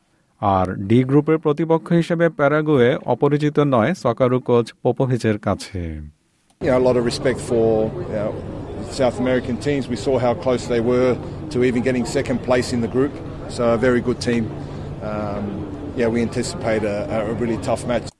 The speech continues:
Speaker 1: ইউরোপীয় যে দলটি এই গ্রুপে স্থান পাবে সেটির বিষয়ে পোপোভিচ বলেন, এ নিয়ে তার কোনো পছন্দ অপছন্দ নেই। যে দলই নির্বাচিত হোক না কেন, তারা এবং অস্ট্রেলিয়া পরস্পরকে জানার জন্য পর্যাপ্ত সময় পাবে।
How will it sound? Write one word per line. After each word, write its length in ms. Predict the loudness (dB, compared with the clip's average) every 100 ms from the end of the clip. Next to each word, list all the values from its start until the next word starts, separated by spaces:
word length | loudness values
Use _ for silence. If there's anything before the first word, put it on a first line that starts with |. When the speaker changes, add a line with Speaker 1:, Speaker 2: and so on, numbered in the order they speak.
| _ _ _ _ _
Speaker 1:
ইউরোপীয় 600 | 4 6 6 4 4 4
যে 180 | 4 4
দলটি 440 | 4 4 4 2
এই 200 | 4 2
গ্রুপে 340 | 2 2 4 2
স্থান 320 | 2 -2 -2
পাবে 420 | 2 2 2 2 -2 -2
সেটির 320 | 0 2 2
বিষয়ে 340 | 2 4 4
পোপোভিচ 580 | 4 2 4 4 4 2 0
বলেন, 580 | 2 4 4 4 2 0 -2
এ 160 | 2 4
নিয়ে 260 | 4 4
তার 260 | 2 2 2
কোনো 300 | 2 4 2 2
পছন্দ 420 | -2 2 2 4
অপছন্দ 540 | 4 2 -2 0 2 4 4
নেই। 540 | 4 2 -2 -6 -12 _ _ _ _ 0
যে 160 | 2
দলই 280 | 4 4 4
নির্বাচিত 460 | 4 2 2 2 2
হোক 240 | 2 4
না 120 | 2
কেন, 240 | 4 4 4 4 2 -2
তারা 440 | 0 2 4 2 0
এবং 380 | 0 4 4 2 0
অস্ট্রেলিয়া 680 | -2 0 0 2 4 4 2 2
পরস্পরকে 540 | 0 0 -2 0 0
জানার 360 | 2 4 4 2
জন্য 360 | 2 2 0 0
পর্যাপ্ত 460 | 0 2 2 0 0
সময় 380 | 0 2 2 2
পাবে। 500 | 0 -2 -2 -6